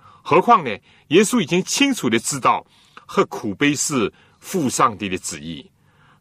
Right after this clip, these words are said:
他绝不借这个来回避十字架的道路。虽然希律问他许多的话，耶稣却一言不答。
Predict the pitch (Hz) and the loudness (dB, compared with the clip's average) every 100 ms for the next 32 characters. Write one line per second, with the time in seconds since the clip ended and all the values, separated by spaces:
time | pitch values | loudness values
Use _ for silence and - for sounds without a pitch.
0 | - - 135 - 113 131 180 - 202 151 | -8 -4 -4 0 2 2 2 0 2 2
1 | 101 135 90 78 - _ _ _ 95 95 | 2 -2 -2 -4 -8 _ _ _ -4 -4
2 | - _ _ - _ _ - 90 107 127 | -4 _ _ -20 _ _ -6 -2 -2 -4
3 | 151 82 - _ _ - - 101 - 104 | -4 -6 -10 _ _ -10 -8 -8 -8 -8
4 | 110 82 73 - 73 64 - _ _ _ | -8 -8 -6 -4 -4 -8 -20 _ _ _
5 | _ _ _ _ _ _ _ - 139 117 | _ _ _ _ _ _ _ -2 0 0
6 | - 170 160 151 104 - _ - 180 156 | -2 -4 0 0 -2 -6 _ -4 -2 0
7 | 165 - 110 95 180 147 - 110 - _ | -2 -2 -2 2 4 4 2 0 -2 _
8 | _ _ _ - 95 101 113 101 - 101 | _ _ _ -4 -2 -2 -4 -6 -2 -2
9 | 80 _ _ 139 92 80 76 87 - - | -2 _ _ -4 -4 -6 -8 -10 -10 -12
10 | - | -14